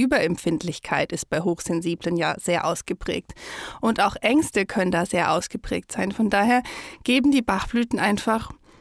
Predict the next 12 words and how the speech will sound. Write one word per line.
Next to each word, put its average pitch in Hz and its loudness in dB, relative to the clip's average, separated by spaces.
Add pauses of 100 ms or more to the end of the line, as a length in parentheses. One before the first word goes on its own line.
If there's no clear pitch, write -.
(160)
eine 247 -2
Unterstützungshilfe, 220 2
eine 185 2
Starthilfe, 202 0
um 202 2
vielleicht 196 0
eine 208 0
schwierige 214 0
Situation 214 0
mit 196 -4
Kindergarten, 226 0
Schule, 196 2